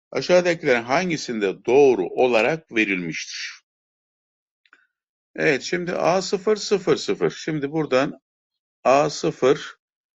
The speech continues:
sıfır sıfırdan çocuklar A sıfır olabilir, sıfır sıfır olabilir. Büyük R, küçük R, büyük R, küçük R'den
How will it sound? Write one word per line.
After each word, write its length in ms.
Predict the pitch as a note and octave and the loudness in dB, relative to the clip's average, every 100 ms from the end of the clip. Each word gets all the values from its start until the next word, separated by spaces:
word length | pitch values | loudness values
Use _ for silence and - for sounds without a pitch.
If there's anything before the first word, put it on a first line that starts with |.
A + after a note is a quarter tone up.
| _ _ | _ _
sıfır 500 | - - E3+ - G2+ | -10 -4 -2 0 -2
sıfırdan 760 | - G2 - F2+ D#2+ G#2+ E3 - _ _ _ _ _ | -2 -6 -2 -2 0 -2 -2 -10 _ _ _ _ _
çocuklar 680 | - F#3 D3+ A#2+ - G#2 F#2+ - | -2 -2 -2 -6 0 0 0 0
A 260 | B2 C#3+ E3 | 2 2 0
sıfır 440 | - E2+ - G#2 - | -6 -4 -2 -2 -2
olabilir, 560 | F#2 E2+ E2 F#2 F2+ F#2 | -2 0 0 -2 -4 -4
sıfır 400 | - C3 - E3 | -4 -6 -6 -8
sıfır 400 | - B2+ - G#2 | -10 -12 -6 -2
olabilir. 520 | E2 D#2 C#2 D2+ - _ _ _ _ _ _ _ _ _ | -2 -2 -6 -12 -16 _ _ _ _ _ _ _ _ _
Büyük 440 | B2+ D#3 G#3+ - E3 | -6 -6 -6 -4 0
R, 260 | C3 A2 | 2 0
küçük 480 | - C#3+ - E2 - | -6 -10 -10 -10 -2
R, 300 | G#2+ F2+ F2 | 0 0 -4
büyük 340 | A#2+ D3+ - | -6 -6 -4
R, 280 | C3 A2 - | -2 -2 -4
küçük 500 | - B2+ - E3 - | -10 -12 -12 -12 -6
R'den 560 | A#2 G2+ F#2 F2+ E2 | 0 2 2 2 -2